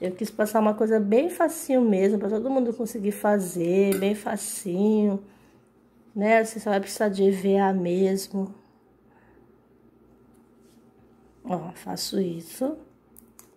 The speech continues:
Aí, seguro bem aqui pra grudar bem aqui, tá? E aí, eu vou pegar minha tesoura aqui. Ó.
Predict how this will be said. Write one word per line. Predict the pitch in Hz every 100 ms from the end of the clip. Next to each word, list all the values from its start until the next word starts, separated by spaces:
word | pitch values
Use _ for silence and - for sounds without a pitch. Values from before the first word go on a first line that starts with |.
| _ -
Aí, | - 190
seguro | - 208 220 254 247
bem | 220 226
aqui | 233 226
pra | 226 214
grudar | 208 196 226
bem | 196 185 185 185 175
aqui, | - 220 208 202
tá? | - 202 262 - - _ _ _ _ _ _ - _ _ -
E | 247
aí, | 262 262 285
eu |
vou | 233
pegar | 220 214 208
minha | 196
tesoura | - 202 175 175 175 170 165
aqui. | - 240 214 - - _ _ _ _ - - - _ _ _ _ _ _ -
Ó. | 190